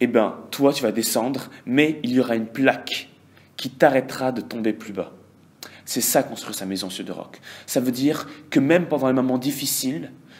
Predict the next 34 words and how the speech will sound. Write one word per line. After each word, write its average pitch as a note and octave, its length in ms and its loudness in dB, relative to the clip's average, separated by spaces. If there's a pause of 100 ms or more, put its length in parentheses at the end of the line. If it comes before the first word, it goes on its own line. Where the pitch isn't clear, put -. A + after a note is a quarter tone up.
(180)
tu - 120 -2
vas A#2+ 140 8
rester A#2+ 600 0 (280)
au B2 60 2
même D#3+ 200 4
endroit C3+ 640 0 (440)
où D3 260 4
la A2 180 2
plaque - 560 0
se - 180 -6
situe. - 400 -8 (1040)
C'est - 140 -6
ça G3+ 200 6
la C#3+ 80 4
beauté A#2 440 0 (160)
de A2 60 -2
construire A2+ 340 -8
sa, - 140 -6 (220)
sa - 180 -2
vie, C3 220 -4
sa A2+ 180 -6
maison A#2 240 -4
sur A#2+ 160 -8
du A#2+ 80 -4
roc. C3 220 0 (200)
Et - 40 -8
c'est - 140 0
vraiment A3 280 4
une F3+ 120 0
question G3+ 520 -4 (320)
qui - 140 -2
est - 20 2
vraiment E3 260 0
fondamentale, E3+ 800 0